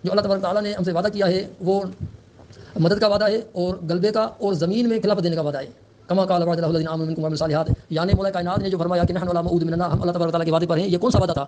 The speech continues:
ابن مسلم البرہانی کے مطابق یہ وہی وعدہ ہے جو اللہ تبارک تعالیٰ نے آیت استخلاف میں مومنین سے فرمایا تھا۔ تو الحمدللہ رب العالمین، مولا کائنات کے مطابق بھی آیت استخلاف کے مصداق حضرت عمر فاروق بھی ہیں۔ یہ شیعہ حضرات کی معتبر ترین کتاب نہج البلاغہ سے ثابت ہو گیا۔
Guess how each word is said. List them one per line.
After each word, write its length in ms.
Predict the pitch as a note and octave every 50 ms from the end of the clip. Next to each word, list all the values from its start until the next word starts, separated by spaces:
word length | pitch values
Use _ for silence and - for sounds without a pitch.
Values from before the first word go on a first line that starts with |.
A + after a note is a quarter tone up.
| - -
ابن 240 | - - F3+ F3 F3
مسلم 160 | G3+ G3 A3
البرہانی 220 | G3 F#3+ F3+ F3 F3+
کے 80 | E3+
مطابق 260 | E3 E3 F3 F3+ F#3 F3+
یہ 60 | E3+
وہی 120 | F#3 A3+
وعدہ 140 | G3+ F#3 F#3
ہے 100 | E3+ F3+
جو 80 | F3 F3+
اللہ 100 | F3 E3+
تبارک 200 | F3 E3 E3 D#3
تعالیٰ 160 | D#3 E3 F3+
نے 60 | F#3
آیت 180 | F3 E3+ F3 E3+
استخلاف 360 | E3+ - - - D3+ F3 G3
میں 100 | G3+ F#3+
مومنین 220 | F3+ E3+ E3+ F3 E3+
سے 60 | -
فرمایا 240 | D3+ C#3 C#3 C#3+ D3
تھا۔ 120 | D3 D3 - _ - - - -
تو 80 | - -
الحمدللہ 360 | F3 F3 E3 F3 G3 G#3 G#3
رب 80 | G#3 G3
العالمین، 280 | G3 F#3+ F#3+ F#3 F#3+
مولا 160 | F3 F3+ F#3 F3+
کائنات 360 | F3 E3+ E3+ F3 F#3 G#3+ G#3+
کے 80 | A3
مطابق 280 | A3+ G#3+ G#3 G3+ F3+ D#3+
بھی 140 | D3+ D#3+ D3+ - - -
آیت 240 | - F3+ F#3 F#3 F#3+ F#3+
استخلاف 600 | F#3+ F#3+ - - E3+ - D#3+ E3 F3 G3 G#3 G3+
کے 120 | - G3 F#3+
مصداق 540 | F3 D#3+ - E3+ E3 F3 G3 A3 G#3+ - E3
حضرت 180 | E3+ F#3+ F#3+
عمر 140 | F#3+ F#3 F#3
فاروق 300 | E3 D#3+ E3 E3+ A#3+ A3+
بھی 160 | G3+ F#3+ E3+
ہیں۔ 100 | D3+ C#3 - - - - - -
یہ 80 | E3 D#3
شیعہ 180 | - F#3 E3+
حضرات 200 | D#3 E3 E3+ F3
کی 60 | F3 E3+
معتبر 240 | F#3 A#3 A3 G3+
ترین 180 | F3+ F3 E3+ D#3+
کتاب 240 | D#3 D#3+ E3 E3+ D#3+ -
نہج 220 | - F3+ D#3+ D#3+
البلاغہ 280 | E3 D3+ D#3 E3 G3 G#3+
سے 120 | F3+ F3
ثابت 180 | D#3 D#3 D#3 D#3
ہو 80 | C#3 D3
گیا۔ 140 | C#3+ D3